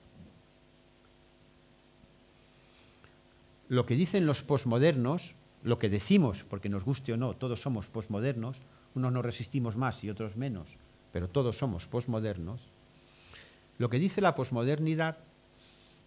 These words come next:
es que en realidad ya no hay una esencia última de la vida o de la realidad. Ya no hay un sentido último. Usando un lenguaje filosófico, ya no hay una naturaleza primera.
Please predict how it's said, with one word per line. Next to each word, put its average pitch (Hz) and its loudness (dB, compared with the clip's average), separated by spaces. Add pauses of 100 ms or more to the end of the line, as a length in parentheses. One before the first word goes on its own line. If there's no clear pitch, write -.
(120)
es 175 -2
que 139 -2
en 127 2
realidad 147 2
ya 143 2
no 143 4
hay 147 6
una 135 4
esencia 127 2
última 107 2
de 92 -2
la 87 -2
vida 82 -6
o 101 -2
de 98 0
la 95 0
realidad. 90 -4 (760)
Ya 151 2
no 170 4
hay 170 2
un 160 2
sentido 117 0
último. 92 -4 (1700)
Usando 131 4
un 127 6
lenguaje 110 2
filosófico, 127 0
ya 143 4
no 156 6
hay 156 8
una 143 4
naturaleza 120 2
primera. 90 -2